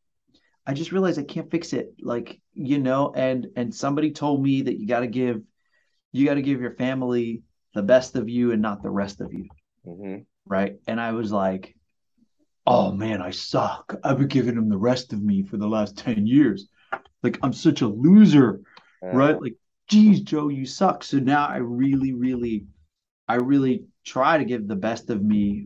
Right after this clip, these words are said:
Speaker 1: you know, when I'm there. And am I perfect? No. Do I suck at a lot of things? Yes. But, you know, I think I'm better than most. And, and at least I know,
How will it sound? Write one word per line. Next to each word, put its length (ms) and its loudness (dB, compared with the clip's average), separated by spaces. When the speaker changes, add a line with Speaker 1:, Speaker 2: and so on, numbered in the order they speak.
Speaker 1:
you 140 0
know, 340 -4
when 160 -2
I'm 100 -4
there. 280 -2
And 260 -6
am 120 -4
I 120 -4
perfect? 520 -4
No. 580 -2
Do 100 -6
I 60 -4
suck 300 -4
at 80 -4
a 60 -10
lot 200 0
of 100 -2
things? 280 -6
Yes. 640 -4
But, 440 4
you 240 2
know, 160 6
I 100 2
think 200 -2
I'm 100 2
better 260 4
than 120 -2
most. 500 -2
And, 440 -4
and 160 -4
at 80 -2
least 240 0
I 140 2
know, 720 0